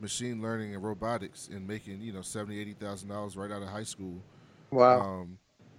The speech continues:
Speaker 1: and so he's teaching them to get the jobs. So once the place comes automated, they need people in robotics to run all that shit. And so these people are coming out and getting those jobs right away. So he's trying to create a new batch of people to fulfill the jobs that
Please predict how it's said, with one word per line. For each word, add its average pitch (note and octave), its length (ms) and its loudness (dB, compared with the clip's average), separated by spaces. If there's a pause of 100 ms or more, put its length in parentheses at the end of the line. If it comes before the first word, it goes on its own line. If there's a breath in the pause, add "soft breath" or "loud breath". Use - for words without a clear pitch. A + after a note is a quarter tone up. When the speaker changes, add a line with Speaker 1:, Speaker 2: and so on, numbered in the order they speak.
(300)
Speaker 1:
and G#2 260 -4
so A2 280 -2
he's A2+ 280 -4
teaching A#2 400 -4
them B2 380 0
to G2 420 -4 (380)
get A#2 160 -6
the A#2 80 -8
jobs. A2 640 -2
So A#2 200 -2
once B2+ 280 -2
the A#2 100 -4
place B2+ 240 0
comes B2+ 240 -6
automated, A2 540 0
they A2 100 -4
need A#2 220 -4
people A2 400 -6
in G#2+ 160 -4
robotics G#2 580 0
to G#2+ 260 -8 (380)
run C3 160 2
all B2 100 6
that G#2 140 0
shit. G#2+ 300 -4 (840)
And G#2 160 -6
so A#2 220 0
these B2 160 -2
people A#2 240 -4
are G#2+ 60 -4
coming G#2 260 -4
out G#2 100 0
and G2+ 80 -6
getting G2+ 160 -6
those G2+ 180 -4
jobs G#2 280 -2
right F#2+ 160 -4
away. F#2 380 -4
So F#2+ 220 -8
he's G#2 180 -8
trying B2+ 200 -2
to A2 60 -4
create A2+ 300 -4
a G#2 40 -2
new G#2+ 200 -4
batch G#2+ 260 -4
of - 80 -12
people A#2 300 -6
to - 40 -10
fulfill G#2 380 -6
the F#2+ 80 -6
jobs G#2 480 -6
that G2+ 220 -6